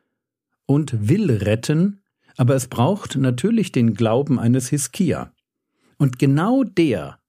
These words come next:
fehlt jetzt den Zeitgenossen des Zephania. Also ein Wort an die Hiskias.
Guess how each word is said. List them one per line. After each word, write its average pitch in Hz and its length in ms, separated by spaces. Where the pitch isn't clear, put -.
fehlt 190 640
jetzt 127 500
den 104 160
Zeitgenossen 113 840
des 95 200
Zephania. 90 720
Also 117 300
ein 120 340
Wort 135 340
an 127 240
die 143 120
Hiskias. 143 1000